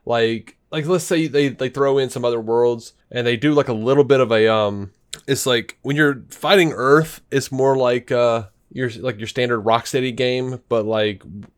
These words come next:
otherwise you're gathering resources and stuff. It's almost like Command and Conquer.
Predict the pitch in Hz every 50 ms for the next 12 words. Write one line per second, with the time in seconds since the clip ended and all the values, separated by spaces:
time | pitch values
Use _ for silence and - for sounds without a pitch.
0 | _ _ - 135 143 139 147 139 135 131 131 135 135 139 131 120 127 117 101 120
1 | 117 117 117 117 117 113 113 117 113 - - 123 117 - 127 117 104 - - 127
2 | 120 107 107 - 120 113 110 104 123 107 - 107 107 110 113 107 107 101 - 120
3 | 113 110 110 110 127 123 123 -